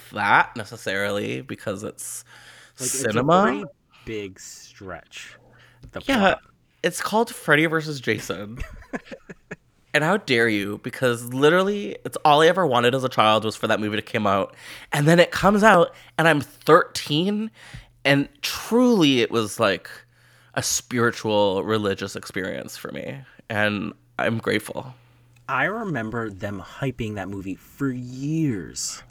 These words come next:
Speaker 2: on the internet.
Speaker 1: Yeah,
Speaker 2: Like,
Speaker 1: hello.
Speaker 2: like, "It's gonna happen, it's gonna happen," and they just kept on going until finally it was happening.
Speaker 1: It's my very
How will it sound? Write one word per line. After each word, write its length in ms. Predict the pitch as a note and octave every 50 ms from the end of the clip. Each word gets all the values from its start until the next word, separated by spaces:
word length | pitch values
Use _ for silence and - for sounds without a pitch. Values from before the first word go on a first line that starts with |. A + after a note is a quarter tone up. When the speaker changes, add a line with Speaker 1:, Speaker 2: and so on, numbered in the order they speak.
| - -
Speaker 2:
on 200 | G2 G2 F#2 F2
the 60 | - -
internet. 480 | D#2 D2+ - E2 D2+ - C#3 C3 - -
Speaker 1:
Yeah, 280 | A3+ C4+ C#4 D4+ C4+ A3+
Speaker 2:
Like, 60 | A3
Speaker 1:
hello. 380 | A#3 A3+ A#3+ C#4 C#4 C4 B3 A#3+ - _ - - _ _ _ _ -
Speaker 2:
like, 280 | A#2 A#2 G#2 E2+ - _ -
"It's 180 | A#2+ A2 - -
gonna 220 | - B2 A#2 A#2
happen, 400 | A2 A2 A2 A2 A2+ - B2 A2
it's 180 | G#2+ F#2+ - -
gonna 180 | - A2+ G#2
happen," 520 | G2 G2 G2+ G2+ G2 - G#2+ G2 F#2+ F#2 F2 - -
and 160 | G2+ G#2 G#2
they 120 | G2+ G#2 G2+ G2+ G#2+ F#2+
just 280 | - G2+ - - - -
kept 200 | - - F#2 -
on 60 | A2 G2+
going 160 | G2+ G2+ F#2+ F#2
until 140 | E2+ - G2+
finally 580 | - - - A2 G#2 G#2 G#2 G#2 G#2 G2 - -
it 80 | F2
was 140 | F2 E2+ D#2+
happening. 560 | F#2 F2 E2 D#2 - D2 D#2+ B1 - C#2+ D2 _ _ _ _ - - - - - - - _ _ -
Speaker 1:
It's 280 | - B2 - - - C3
my 160 | B2+ E3 F#3
very 460 | - - A#2+ F#2+ G2+ G#2+ G2+ -